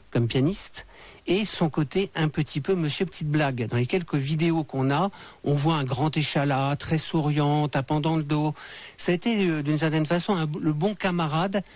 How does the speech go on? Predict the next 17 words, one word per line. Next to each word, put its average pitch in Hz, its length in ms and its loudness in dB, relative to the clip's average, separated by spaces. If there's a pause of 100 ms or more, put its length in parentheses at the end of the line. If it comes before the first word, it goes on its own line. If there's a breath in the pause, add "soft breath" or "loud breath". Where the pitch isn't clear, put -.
(220 loud breath)
du 143 200 2
départ 156 560 0 (560 loud breath)
et 170 220 2
qui, 160 460 0
euh, 127 80 2
petit 156 380 0
à 143 60 2
petit, 175 200 0
découvre 156 540 0
qu'il 135 220 -2
est 135 80 0
tombé 143 260 2
dans 123 220 0
un 123 40 2
musée 143 280 2
des 127 220 0
horreurs 139 420 2